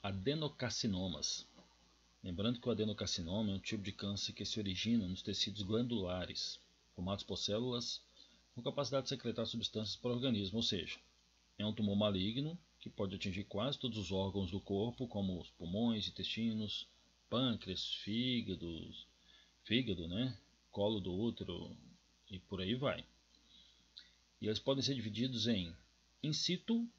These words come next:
e em invasivos. In situ é quando tem uma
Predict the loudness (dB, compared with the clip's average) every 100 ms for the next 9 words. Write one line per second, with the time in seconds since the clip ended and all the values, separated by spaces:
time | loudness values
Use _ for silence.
0 | _ _ _ _ _ _ _ _ _ _
1 | _ _ _ -4 -4 -4 _ 0 2 2
2 | -4 _ -4 -2 0 0 4 2 2 -4
3 | -6 -6 -8 -16 _ _ _ _ _ _
4 | _ _ _ _ _ _ _ -20 -20 _
5 | _ -4 -2 0 2 2 0 -6 -8 -20
6 | -20 _ _ _ _ _ _ _ _ -6
7 | -2 0 2